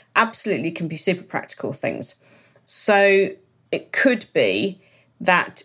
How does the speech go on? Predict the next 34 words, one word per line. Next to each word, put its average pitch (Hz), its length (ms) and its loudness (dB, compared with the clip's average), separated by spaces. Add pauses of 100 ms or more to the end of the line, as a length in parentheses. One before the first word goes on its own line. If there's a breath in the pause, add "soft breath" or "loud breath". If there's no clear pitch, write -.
(160)
you 175 580 0 (100)
are 160 280 4
doing 156 380 0
too 143 260 -6
much. - 580 -6 (1300 soft breath)
And 175 500 2
if 185 140 0
you're 190 100 4
trying 233 260 0
to 233 80 4
do 202 200 4
all 190 200 4
the 170 100 0
things, 170 800 -2 (640)
then 185 720 2
it - 180 2
might 185 400 2
be 165 440 0
that 156 220 0
you 165 120 -4
need 160 180 -2
to 170 80 -10
stop - 340 -2
doing 135 240 0
all 135 160 -2
the 143 80 -10
things, - 320 -4 (500)
partly 262 400 2
because 190 320 -2
they're 156 180 0
not 160 180 0
all 139 180 -2
needed, 143 640 -4 (200)
right? 214 360 2